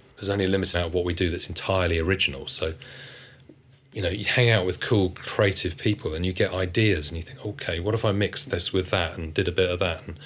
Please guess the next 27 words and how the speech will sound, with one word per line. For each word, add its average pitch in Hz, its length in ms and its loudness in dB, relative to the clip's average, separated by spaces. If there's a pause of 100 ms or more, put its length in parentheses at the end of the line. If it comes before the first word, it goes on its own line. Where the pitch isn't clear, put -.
(600)
you 98 100 -4
hear 107 200 6
something. 85 440 2
I - 40 0
mean, 92 120 2
Fear 131 240 6
Hack 95 220 0
came 92 260 2
out 90 100 2
of 87 80 0
a 87 40 -4
conversation 87 800 0 (680)
in 92 160 2
an 85 200 0
experimental 90 640 0
workshop 92 560 0 (200)
where 87 160 0
I 82 80 -4
th-, - 200 -10 (120)
where 95 100 -2
somebody 90 440 0 (120)
just - 200 0
tried 104 300 2
something 90 420 -4
and 85 80 -8
I 85 40 -12
thought, 85 300 -6